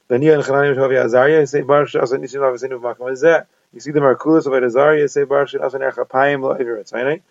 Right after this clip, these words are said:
And you see the Makom where they take the dirt and the animals have to have dirt from there on their back in order for them to leave. You say, "Baruch Oimer v'Oisev, Baruch Goizer u'Mekayim."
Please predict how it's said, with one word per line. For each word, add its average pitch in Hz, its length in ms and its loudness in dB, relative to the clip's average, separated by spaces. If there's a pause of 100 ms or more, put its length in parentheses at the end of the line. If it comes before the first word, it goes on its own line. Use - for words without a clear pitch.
(420)
And 127 100 -6
you 127 60 -2
see 135 100 -10
the 147 120 0
Makom 156 480 2 (240)
where 131 120 0
they 127 120 4
take 151 240 2
the 131 100 -4
dirt 165 300 6
and 135 140 -6
the 139 80 2
animals 147 500 2 (340)
have 135 380 0
to 139 180 2
have 123 260 2
dirt 147 240 4
from 139 160 -6
there 147 180 4
on 139 60 2
their 135 100 0
back 147 240 2
in 143 100 -6
order 143 180 0
for 135 120 -2
them 131 100 -2
to 113 80 -12
leave. 196 400 0 (200)
You 123 80 -10
say, 131 120 2
"Baruch 151 280 2
Oimer 156 320 0
v'Oisev, 143 560 2
Baruch 135 260 0
Goizer 143 400 2
u'Mekayim." 139 520 -4